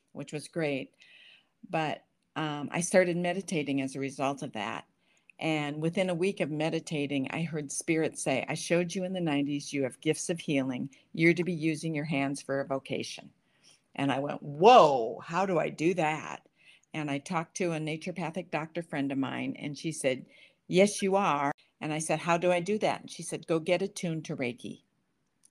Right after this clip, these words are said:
You're, you'll, it'll be your modality, but that's how you'll get your hands on people to bring healing to them." And I thought, "Okay."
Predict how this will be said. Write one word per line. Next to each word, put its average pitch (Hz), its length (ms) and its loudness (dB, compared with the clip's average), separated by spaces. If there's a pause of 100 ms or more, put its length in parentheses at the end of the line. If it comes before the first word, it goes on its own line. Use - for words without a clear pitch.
(500)
You're, 156 300 0
you'll, 156 300 4 (180)
it'll 151 360 2
be 170 240 2
your 165 220 2
modality, 160 840 2
but 123 260 -2 (160)
that's 151 240 -2
how 165 80 4
you'll 143 200 2
get 139 220 -4
your 131 100 -6
hands 135 300 -6
on 127 140 -6
people 135 320 -10
to - 100 -14
bring 131 240 -12
healing 135 360 -16
to - 120 -20
them." - 280 -20 (1300)
And 190 120 0
I 123 80 0
thought, 127 320 -4
"Okay." 190 440 0